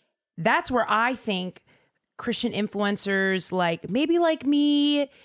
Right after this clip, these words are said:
there are a couple other people on TikTok, my girl Shay Love, shout out to you. They have this uncanny ability to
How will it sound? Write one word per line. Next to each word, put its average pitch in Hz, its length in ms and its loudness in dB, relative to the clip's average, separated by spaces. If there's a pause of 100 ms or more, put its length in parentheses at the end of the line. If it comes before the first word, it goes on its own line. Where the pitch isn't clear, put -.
(140)
there 214 120 -2
are 226 40 0
a - 20 -4
couple 269 300 -2
other 262 160 0
people 247 260 -4
on 226 120 0
TikTok, 226 460 -4
my 220 100 -2
girl 208 180 0
Shay 208 240 -4
Love, 196 340 0
shout 185 180 -2
out 185 140 -2
to - 120 -8
you. 190 400 2 (1040)
They 220 540 0
have 220 360 0
this 208 300 0
uncanny 214 720 0
ability 185 720 -4 (280)
to 180 560 0